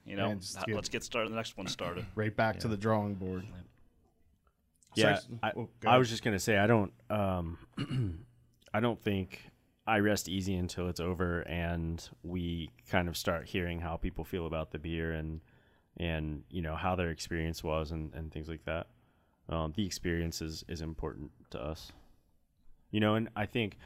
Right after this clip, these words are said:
Speaker 3: you, you mentioned the, as far as, like, selling out, uh, selling all the beer, w-, we tr-, we've tried, and obviously we've only done two. Um, so I mean, we're still, we're still a really young company, and we're still pretty new at that. But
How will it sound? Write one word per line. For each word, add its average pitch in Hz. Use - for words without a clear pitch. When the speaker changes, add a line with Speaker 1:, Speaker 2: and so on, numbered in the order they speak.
Speaker 3:
you, 120
you 113
mentioned 98
the, 87
as 92
far 101
as, 90
like, 85
selling 95
out, 87
uh, -
selling 92
all 92
the 85
beer, 98
w-, 107
we 107
tr-, -
we've 107
tried, 113
and 101
obviously 90
we've 85
only 90
done 82
two. 85
Um, 85
so -
I 82
mean, 90
we're 104
still, 90
we're 160
still 131
a 90
really 87
young 87
company, 80
and 80
we're 92
still 101
pretty 87
new 87
at 80
that. 87
But 85